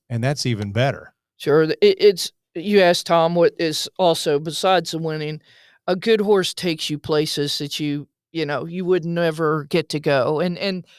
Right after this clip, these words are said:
Speaker 2: and the excitement of, uh, when you, uh, or have a great horse. And, and, and most people that pick horses, it's ju-,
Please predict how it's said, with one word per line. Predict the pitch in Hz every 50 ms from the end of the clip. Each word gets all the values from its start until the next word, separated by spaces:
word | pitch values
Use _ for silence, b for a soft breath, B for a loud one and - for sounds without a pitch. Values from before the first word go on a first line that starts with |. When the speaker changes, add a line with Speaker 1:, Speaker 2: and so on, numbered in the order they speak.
| b b b
Speaker 2:
and | 202 196 185
the | 180
excitement | 170 - - - - - 185 185 165 - - 156 147 117 120 -
of, | - 160 143 160 151 - -
uh, | 165 160 147 147 147 147 - B B B B B B B
when | 165 165 165 160 160 165
you, | 165 160 156 156 156 156 156
uh, | 151 156 143 151 151 156 - -
or | 160 165
have | 151 170 160 147
a | 151 151
great | 143 160 156 151 147 -
horse. | 151 156 151 147 156 151 - -
And, | 151 160 151 - B B B B B B B -
and, | 175 170 170 170 151 151 _ _ _ _ _ _ _ _ _ _ -
and | 185 185 190
most | 196 214 233 247 - -
people | - 220 180 180 180
that | 170 165 - -
pick | - 185 180
horses, | - - 185 185 170 - - 127 117 139 - - - _
it's | - 180 - - -
ju-, | - 233 226